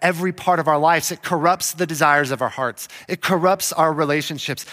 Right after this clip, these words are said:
It corrupts our mind and reorients our brains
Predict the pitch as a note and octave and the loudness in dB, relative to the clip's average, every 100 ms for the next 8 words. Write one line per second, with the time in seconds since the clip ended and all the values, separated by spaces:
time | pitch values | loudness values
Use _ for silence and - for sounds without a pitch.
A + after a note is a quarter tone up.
0 | - - G3 G3 F#3+ F#3+ G3+ - - F3+ | -10 -6 -2 2 4 4 2 -2 0 2
1 | E3+ E3+ F3 E3+ D#3+ D3+ F3 G#3+ F3 F#3+ | 2 2 4 2 -2 -4 -2 -2 0 0
2 | G3 F#3 F#3 E3+ E3 F3 F3 | 2 0 -2 -2 0 -2 -4